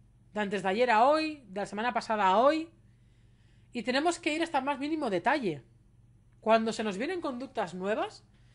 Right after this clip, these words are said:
hay que ver qué ha pasado ahí. ¿Qué acontecimiento? Puede ser cualquier tontería. O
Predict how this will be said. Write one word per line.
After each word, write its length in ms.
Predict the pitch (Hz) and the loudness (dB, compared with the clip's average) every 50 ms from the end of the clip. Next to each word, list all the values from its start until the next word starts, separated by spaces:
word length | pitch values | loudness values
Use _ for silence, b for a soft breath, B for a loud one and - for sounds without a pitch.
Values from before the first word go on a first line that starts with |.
| b b b | b b b
hay 120 | 226 233 | -4 -4
que 120 | 226 285 262 | -2 0 0
ver 240 | 254 240 190 - - | 0 0 0 -2 -6
qué 100 | 254 269 | -6 -6
ha 80 | 285 | -6
pasado 480 | - 294 - - 240 226 240 214 180 160 | -8 -12 -6 -2 -2 0 0 0 -2 -2
ahí. 240 | 156 151 147 143 - - - - - - - - - - - - - - b b b b b b b b _ _ _ _ _ _ - | -2 -4 -6 -10 -16 -20 -20 -20 -20 -20 -20 -20 -20 -20 -20 -20 -20 -20 b b b b b b b b _ _ _ _ _ _ -4
¿Qué 100 | 254 254 | -4 -2
acontecimiento? 800 | - 302 277 254 254 - 233 196 196 220 277 285 220 196 170 | -2 -2 -2 -4 -2 -2 -2 -4 -2 -4 -4 -4 -6 -6 -4
Puede 140 | - 254 254 | -4 -4 -4
ser 180 | - 302 302 - | -4 -8 -8 -6
cualquier 420 | - 233 214 - - 254 269 269 | -6 -6 -6 -6 -6 -6 -6 -4
tontería. 760 | - 277 262 240 220 196 - 185 165 202 285 339 254 147 135 - - - - - - - - _ - - - _ _ - _ _ _ - - - _ | -4 -6 -4 -4 -6 -6 -4 -4 -2 0 0 0 -2 -4 -8 -14 -20 -20 -20 -20 -20 -20 -20 _ -20 -20 -20 _ _ -20 _ _ _ -20 -20 -14 _
O 180 | - 220 202 | -2 -2 -2